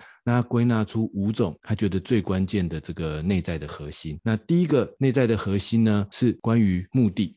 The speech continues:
也就是作者呢，他提到说，我们第一个要掌控的内在核心是包括我们是不是能够有一个明确的目的地，然后知道我们自己到底要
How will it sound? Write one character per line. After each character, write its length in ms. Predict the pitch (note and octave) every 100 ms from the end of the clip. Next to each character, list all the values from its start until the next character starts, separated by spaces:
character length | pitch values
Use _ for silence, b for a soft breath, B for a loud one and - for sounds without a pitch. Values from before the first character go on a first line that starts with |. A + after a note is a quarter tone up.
| -
也 80 | A2
就 140 | D#3
是 200 | F3 E3
作 220 | - F#3+
者 200 | B2 G#2+
呢， 260 | F#2+ G2 G2+ -
他 100 | -
提 240 | C#3+ - G#2
到 220 | C3 B2
说， 340 | B2 A#2+ A#2+ -
我 80 |
们 140 | G#2+ A2
第 160 | F3 G3
一 60 |
个 100 | D#3
要 120 | B2+
掌 160 | B2 E2
控 180 | G2+ A2+
的 80 | G#2
内 160 | A2+
在 160 | G#2+ G2+
核 180 | F2+ F2
心 340 | - G2 G2+ G2+
是 320 | - C3 -
包 160 | B2 B2
括 420 | - C3+ G2 -
我 80 | G#2
们 200 | F#2+ F#2
是 120 | -
不 120 | C3+
是 180 | A#2+ B2
能 180 | G2+ F#2+
够 160 | A#2+ G#2+
有 220 | E2+ C#2+
一 100 | F#2+
个 300 | - G#2 -
明 180 | F#2 G#2
确 160 | A2 C3
的 100 | G#2
目 160 | A#2+
的 140 | A2+ A2
地， 260 | A#2+ G2+ -
然 140 | F#2+ G#2
后 80 | B2
知 180 | -
道 160 | D3 D#3+
我 40 |
们 160 | F#2+ F2
自 140 | A#2+
己 140 | G2+ F2
到 200 | A2 G2+
底 160 | E2
要 320 | E2 F#2+ F2